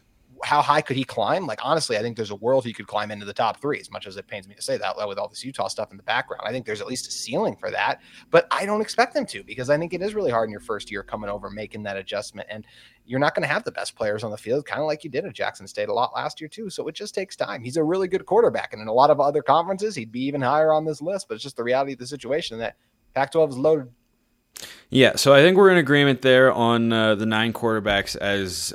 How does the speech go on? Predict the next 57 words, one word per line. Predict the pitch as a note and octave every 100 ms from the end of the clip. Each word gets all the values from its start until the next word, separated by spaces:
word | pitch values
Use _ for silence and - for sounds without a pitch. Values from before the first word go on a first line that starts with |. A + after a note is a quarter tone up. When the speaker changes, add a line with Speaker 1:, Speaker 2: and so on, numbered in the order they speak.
| -
Speaker 2:
as | G2+ F2
they | F#2
stand. | F2 - F#2+ F2+ F2
I | F#2+
am | G#2 A2
curious | - G#2+ G#2+ G2
who | F2+
Stanford | D#2 - G2+ A#2 B2 A#2
ends | A#2
up | A#2
getting | A#2 A#2 A2+
a | G#2+
quarterback, | - A#2 A2 F#2+ A2 A2+
because | - - G2 E2 -
they | F2 G2
haven't | A#2 A2+
been | G#2+ G#2+
able | G2+
to | F#2
hit | G2
the | -
portal | - G#2 A#2
very | A2+ A#2 A2
hard. | G#2 A2 A2 G#2+ - - _ _ _
I | -
think | F2+ E2+
Cal | G#2+ A2
should | G#2+ A2
get | G#2+
Ethan | G2+ F2 E2
Garbers. | G#2 G#2+ G#2+ G#2+ F#2+ - -
U | G2+
C | - G#2
L | G2+
A |
probably | G2+ - F#2 G#2+
starting | - A2 A2
Dante | A2 A2 A2+ A2
Moore, | A2 A2
but | F#2
maybe | D2+ E2+ G#2
it's | -
Colin | G2 A2 G#2+
Schlee | - G#2+ A2
from | - G#2+ G2+ - - -
Kent | - A2
State. | - G#2+ A2
He |
was | A2
a | F#2
pretty | G#2 G#2+
productive | G#2 G2+ - F#2
guy | F#2+ G2 G2+
o-, | E2 G2+
over | G#2+ G2+ G#2
there. | G2+ G2+ G#2+ G#2
Um, | G2 F#2 F2